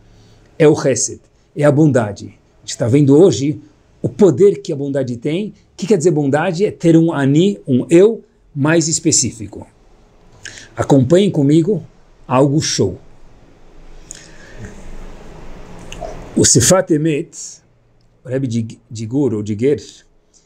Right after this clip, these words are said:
ele traz em nome de um, de um dos grandes mestres hassídicos,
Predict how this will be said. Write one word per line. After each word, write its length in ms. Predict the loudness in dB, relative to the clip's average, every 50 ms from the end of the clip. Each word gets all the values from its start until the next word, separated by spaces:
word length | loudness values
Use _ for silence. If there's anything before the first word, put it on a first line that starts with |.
| _ _ _ _ _ _
ele 160 | -4 -4 -4
traz 320 | -2 -2 -2 0 0 0 0
em 100 | -2 0
nome 600 | 0 0 -2 -2 -2 -4 -6 -6 -10 -14 -18 _ _ _ _ _ _ _ _
de 160 | -8 -4 -2
um, 140 | 0 0 0
de 400 | -2 -4 -10 -8 -4 -2 0 0
um 80 | 0
dos 160 | 0 0 2
grandes 340 | 4 4 2 2 0 0 0
mestres 480 | 0 2 2 0 0 -2 -2 -4 -2 -2
hassídicos, 880 | -2 0 2 2 2 2 2 2 2 0 0 -2 -4 -6 -8 -10 -12